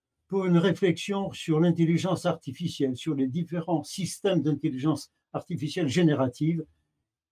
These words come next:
sur les questions d'éducation aussi dans cette, euh, dans ce domaine et sur les risques éthiques que cela comporte. Nous sommes, euh, très nombreux à attendre cette matinée de réflexion. Je,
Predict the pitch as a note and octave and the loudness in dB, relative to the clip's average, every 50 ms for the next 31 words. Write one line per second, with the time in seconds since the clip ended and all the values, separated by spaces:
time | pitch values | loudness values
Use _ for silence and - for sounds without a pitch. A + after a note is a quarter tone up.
0 | _ _ _ _ - - F#3+ F#3 F3 D#3+ F3 E3+ E3 D#3 D#3 D3 D3 C#3 C3 B2+ | _ _ _ _ -8 -2 2 2 4 6 8 10 10 10 8 8 6 6 4 4
1 | B2 B2+ B2+ C3 A#2+ _ _ _ _ _ _ _ _ _ _ _ _ _ _ _ | 2 2 -2 -4 -8 _ _ _ _ _ _ _ _ _ _ _ _ _ _ _
2 | _ _ _ _ _ _ - G3+ E3 - - G#3+ G3+ F3+ C#3 B2+ F3 F3+ E3+ C3 | _ _ _ _ _ _ -2 -2 -2 0 0 2 2 2 4 4 4 4 4 2
3 | D#3+ E3 G#3 G#3 F3+ - - A3 A3+ G#3+ E3+ C3+ C3+ C3 - - E3+ D3+ C3 C#3+ | 2 4 4 4 4 4 0 -2 0 0 2 0 -2 -2 -4 -2 -2 0 0 0
4 | C3+ B2+ A2+ - - C#3 C3 - - - C3+ B2+ B2+ B2 A#2+ A#2+ B2 C3 C3 C3 | -2 -2 -4 -4 -6 -6 -6 -6 -4 -4 -2 -2 -2 -4 -4 -4 -6 -6 -4 -4
5 | C3+ - - D#3+ D#3 C#3 D3+ D#3 D#3+ F3 F#3 F#3+ F#3 F3 D3+ C#3+ C3 - - C#3+ | -6 -4 0 0 4 4 6 6 4 2 2 0 0 2 2 2 2 0 -4 -2
6 | B2+ B2+ B2+ B2+ B2+ D#3 D#3 - - - - A#2 - - D3 D3 - - C#3+ C3 | 0 0 0 2 2 2 0 0 -2 -6 -6 -6 -4 -4 -4 -4 -4 -6 -8 -8
7 | - - C3+ C3 - D3+ C#3 C3 D#3+ F3 G3 F#3+ F#3+ _ _ _ _ _ _ _ | -6 -6 -6 -4 -2 -4 -2 2 2 2 2 2 0 _ _ _ _ _ _ _
8 | _ _ _ _ _ _ _ _ - D#3+ E3 F3 E3 E3 - G3 F#3 F3+ E3+ D#3+ | _ _ _ _ _ _ _ _ 0 2 4 4 4 4 4 4 6 6 6 6
9 | D3 C#3+ C#3 C3 B2 A#2+ A#2+ B2+ A#2+ _ _ _ _ _ _ _ _ _ _ _ | 6 6 6 4 4 2 -2 -6 -8 _ _ _ _ _ _ _ _ _ _ _
10 | _ _ _ _ _ _ - A#3 G#3 G3+ G3 F3+ D#3 D3+ F3 F3+ G3 G3+ G3 - | _ _ _ _ _ _ 0 2 2 4 2 0 0 2 2 4 4 4 4 2
11 | D#3+ D#3 D3+ D3 C#3+ C#3 C3+ C3+ B2+ B2 C3 C3 B2 - - F3+ F#3 F3+ E3 C3 | 0 -2 2 2 2 2 2 0 0 -2 -6 -8 -10 -4 -2 2 2 2 2 2
12 | C3+ C3+ C3 - D#3 C#3 - - - D#3 C#3+ C#3+ - E3 D#3 D#3+ D#3+ C3+ C#3 C#3 | 0 -2 -2 0 -2 -2 -2 -2 -6 -6 -4 0 2 4 6 6 6 6 4 0
13 | C#3 B2 - D3+ C#3+ C3+ - - F3 F3 F#3 G3 G#3 G3+ G3+ F#3+ E3 - B2 D3 | 0 -2 0 -2 -2 -2 -2 -4 -2 -2 -2 -2 -4 -4 -2 -2 -2 0 2 4
14 | C#3+ C#3+ C#3 C#3 C3+ C3 B2+ B2 | 4 6 6 4 4 2 -2 -4